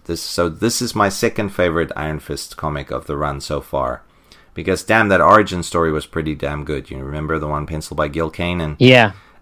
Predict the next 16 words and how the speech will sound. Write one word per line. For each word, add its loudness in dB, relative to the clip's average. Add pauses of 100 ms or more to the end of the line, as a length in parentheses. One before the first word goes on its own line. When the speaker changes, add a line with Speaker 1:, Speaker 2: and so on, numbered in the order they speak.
Speaker 1:
uh, 4
you 0
know, 2
Speaker 2:
Yeah. 2 (140)
Speaker 1:
the, -10
where, 0
you -6
know, 0
the -2
mom 0
and -2
dad 0
perish -2
and -6
the -6
wolves -2